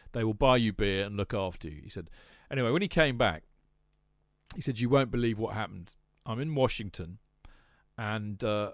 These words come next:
I see this bloke." There was nobody I knew in Washington, by the way. And he said, "I saw this bloke wearing a Chelsea shirt, and I went over to him and said, 'Hello, mate. Um, good to see you wearing a Chelsea shirt.'" And the bloke turned around and said, "Fucking hell, it's Cheltel!"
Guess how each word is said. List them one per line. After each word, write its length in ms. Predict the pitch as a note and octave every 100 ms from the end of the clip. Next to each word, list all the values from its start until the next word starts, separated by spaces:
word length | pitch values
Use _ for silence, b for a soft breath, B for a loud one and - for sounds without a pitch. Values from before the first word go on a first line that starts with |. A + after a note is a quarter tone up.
| -
I 40 |
see 200 | A2 D3
this 140 | C3+ -
bloke." 440 | C#3 A#2+ G2+ - _ _ _ _ _
There 120 | C3+
was 120 | C3 C#3
nobody 320 | E3+ C#3+ C#3
I 20 |
knew 200 | D#3+ E3
in 100 | F#2+
Washington, 460 | F2+ E2+ E2 - F2
by 160 | E2+
the 100 | E2
way. 220 | D#2 D#2 - B B -
And 80 | A#2+
he 60 |
said, 160 | A2 B2
"I 100 | B2
saw 200 | - E3
this 100 | D3+
bloke 260 | - B2+ A2
wearing 200 | A#2 A2
a 60 | G#2+
Chelsea 420 | C3+ A#2 - F#2+
shirt, 380 | - F#2 E2+ - -
and 120 | A2+
I 20 |
went 200 | A2+ A#2+
over 180 | A2+ A2+
to 100 | -
him 20 | F#2+
and 40 |
said, 140 | A#2
'Hello, 240 | B2 B2 G#2
mate. 300 | G2+ A#2 - _
Um, 480 | G#2+ G#2 G#2+ G#2 G#2+ _ -
good 160 | B2+
to 60 | -
see 120 | B2
you 120 | A2
wearing 200 | A#2 A2+
a 60 | G2+
Chelsea 320 | - A#2 G2+
shirt.'" 260 | - G#2 - b b -
And 80 | A2+
the 40 |
bloke 360 | C#3+ C#3 C3 -
turned 220 | B2+ A#2
around 80 | A2
and 80 |
said, 120 | B2+ -
"Fucking 440 | - C4+ B3 B3
hell, 360 | C4 D4 G#3+ B -
it's 220 | A#3+ -
Cheltel!" 880 | - C4+ C4+ - D4 D4+ D4 D3+